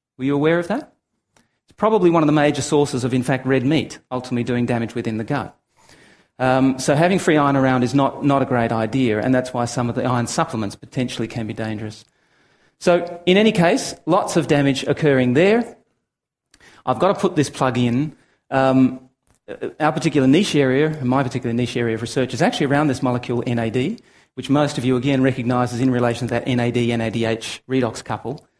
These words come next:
What is interesting is there's two other important things that N A D is needed for. One is D N A repair. So you actually need N A D for an enzyme that's used to repair the D N A. And the other thing is, it activates, you remember I told you there was a company that paid seven hundred million dollars to activate those genes?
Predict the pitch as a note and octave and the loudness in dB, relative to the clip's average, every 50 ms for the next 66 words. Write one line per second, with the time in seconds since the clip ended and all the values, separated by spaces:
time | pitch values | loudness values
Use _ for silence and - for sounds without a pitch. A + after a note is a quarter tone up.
0 | _ _ _ _ _ _ _ - F3+ C#4+ D4+ F#3+ A3 G3+ D#3+ D#3+ D3 C#3+ - D3+ | _ _ _ _ _ _ _ -2 0 0 2 0 0 0 0 0 0 0 0 -2
1 | C#3 A#2+ B2+ - C#3+ B2+ - - - A#3 G#3 E3+ D#3 D#3 D3 C3+ C3 - D3+ C3+ | -2 -2 -2 -2 -4 -4 -4 -4 -2 0 0 0 2 0 -2 -2 -2 -2 -4 -6
2 | - C#3+ - - D3+ C3+ A#2+ G#2 - A#2 A#2+ A#2 A#2 A#2 A2 A#2 A#2 A2 - B2+ | -6 -6 -8 -6 -6 -4 -4 -4 -4 -4 -4 -4 -2 -2 -2 -4 -4 -4 -4 -4
3 | A#2+ A#2+ A#2+ A#2 - - G2+ G2+ - - _ _ _ _ _ _ _ - A#2+ D3 | -4 -4 -6 -6 -8 -8 -8 -8 -8 -12 _ _ _ _ _ _ _ -4 0 2
4 | F#3+ A#3 G#3+ E3 E3 G#3+ C4 B3 - - - - A#2 D#3 D3 C#3+ C3+ C3 B2 A2 | 2 4 4 4 4 4 2 0 -4 -8 -14 -4 0 2 2 4 2 2 2 0
5 | A#2 A2+ - - E3 C3+ C3 F3+ B3 C4 - _ _ _ _ _ _ _ - - | -2 -4 -2 -2 -2 0 0 -2 -4 -6 -8 _ _ _ _ _ _ _ -6 -2
6 | A#2+ C3+ E3 F#3 F3+ - C#3+ C3 C3 C#3 D#3 G3+ A3 F3 C#3 C3 B2 A#2+ A#2 A2 | 0 0 2 0 0 0 2 2 4 4 4 4 4 2 2 2 2 0 0 0
7 | A#2+ A2 A2+ C#3+ G#3+ C4 - - _ _ _ _ _ _ _ - - C#3 C3 C3 | 0 0 0 0 -2 -4 -6 -10 _ _ _ _ _ _ _ -6 -2 2 2 2
8 | C3 - B2+ A#2 A#2+ C3+ D3+ D#3 D#3 D3+ D3+ D3 C#3 B2+ B2 - - C3 C3+ B2+ | 2 2 0 0 2 2 2 2 2 2 2 2 2 2 0 0 0 0 0 0
9 | B2+ - C3 A#2+ A#2 A#2 - - E3+ D#3+ D#3 - C#3 A#2 C3 A#2+ A#2 A2+ A2 G#2 | -2 -2 -4 -4 -4 -4 -4 0 0 2 2 0 0 0 0 0 -2 -2 -2 -4
10 | A2 D3+ A3 - - _ _ _ _ _ _ _ _ _ _ C3+ C3 B2 C3 D#3 | -4 -4 -4 -6 -8 _ _ _ _ _ _ _ _ _ _ -6 -2 0 2 4
11 | A#3+ D4 E4 - - - C3 A#2+ A#2+ A#2+ B2+ C#3 D3+ - - _ _ _ _ _ | 4 4 2 2 2 2 0 2 2 2 0 0 -2 -6 -12 _ _ _ _ _
12 | _ - D3+ C3+ - E3 F3 F#3 F#3 - C#3 D3+ D3 D3+ - - G3 A3 G#3 F3+ | _ -6 -6 -4 0 0 0 0 -2 -2 0 0 0 0 0 -2 -2 0 0 2
13 | E3 D#3 D#3+ - E3+ D#3+ D#3+ D3 D3+ C3+ C#3 C3 C3+ B2+ C3+ - E3 D3+ C#3 - | 0 0 0 0 0 0 0 0 0 0 0 -2 -2 -4 -6 -4 -4 -4 -2 -2
14 | C#3+ B2+ C3+ - - C3+ C3+ C3 - - C#3+ C3 C#3+ C#3 C3 C3 B2 B2+ C3 C3 | -2 -2 -4 -6 -4 -4 -4 -4 -2 -4 -2 -2 0 -2 -2 -2 -2 0 0 0
15 | B2+ B2+ B2 A#2+ B2+ C3 C3+ C#3 C3 C3+ - - C3 D3 - - C#3+ D3 D3 D3 | 2 0 0 2 2 2 2 0 -2 -4 -4 -2 -2 -2 -2 -2 -2 -2 -2 -2
16 | D3 D3 C#3+ C#3+ C3+ - C#3+ D3 F3+ A#3+ C4 - | -2 -2 -2 -2 -2 -4 -4 -4 -4 -4 -6 -8